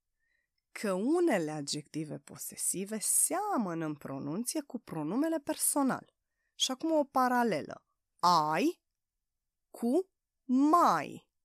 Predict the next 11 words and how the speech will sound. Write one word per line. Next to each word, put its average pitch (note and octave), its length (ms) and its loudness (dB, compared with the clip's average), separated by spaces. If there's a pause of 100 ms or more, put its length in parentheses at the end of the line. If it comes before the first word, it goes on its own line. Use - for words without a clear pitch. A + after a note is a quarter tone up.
(360)
Eu F#3+ 580 -4
cu C#4 340 -6 (160)
al C#4 160 2
meu. C#4+ 360 6 (340)
I, A3 460 2 (360)
my. A3+ 800 4 (720)
You A3 760 0 (1200)
cu C#4+ 360 -2 (520)
your. F#3 960 2 (380)
You, B3+ 600 0 (160)
your. E3 800 -2